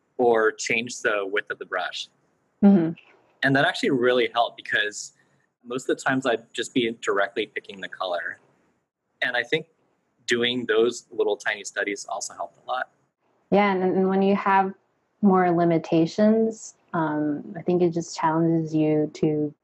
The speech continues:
Speaker 2: come up with new ways, and, and it just makes you a better artist or problem solver, which you've done,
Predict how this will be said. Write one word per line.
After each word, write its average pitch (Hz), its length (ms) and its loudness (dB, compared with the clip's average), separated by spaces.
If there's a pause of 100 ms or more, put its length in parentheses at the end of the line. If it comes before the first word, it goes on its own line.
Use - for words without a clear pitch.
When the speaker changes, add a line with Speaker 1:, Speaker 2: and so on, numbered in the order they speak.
Speaker 2:
come 185 200 2
up 180 180 2
with 170 160 0
new 170 200 4
ways, 165 460 4
and, 156 280 0
and 160 160 0
it 151 60 -6
just 165 240 0
makes 165 260 0
you 170 80 4
a 165 40 2
better 160 340 0
artist 160 480 -2 (200)
or 165 120 0
problem 160 420 0
solver, 156 480 -4
which 160 340 -4 (420)
you've 165 180 2
done, 156 360 0